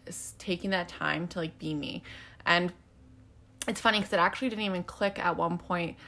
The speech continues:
um, until Tyler came and watched me play one game, uh, last season. And it was funny 'cause I just, like, was so invigorated and so,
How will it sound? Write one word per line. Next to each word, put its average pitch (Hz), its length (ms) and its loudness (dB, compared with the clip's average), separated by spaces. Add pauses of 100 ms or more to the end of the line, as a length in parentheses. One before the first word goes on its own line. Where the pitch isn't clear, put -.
(260)
um, 170 720 2
until 190 280 0
Tyler 170 320 -2
came 170 220 -6
and 170 140 -2
watched - 260 -2
me 175 400 -2
play 175 300 0
one 165 340 -2
game, 165 560 -2
uh, - 260 0
last 185 320 2
season. 190 400 -2 (540)
And 190 500 4 (560)
it 214 60 -4
was 202 100 -2
funny 240 240 4
'cause - 120 -2
I 170 80 6
just, 180 180 -4
like, 170 300 2 (960)
was 180 180 0
so 214 920 4
invigorated 165 1000 0
and 175 240 -2
so, 196 960 4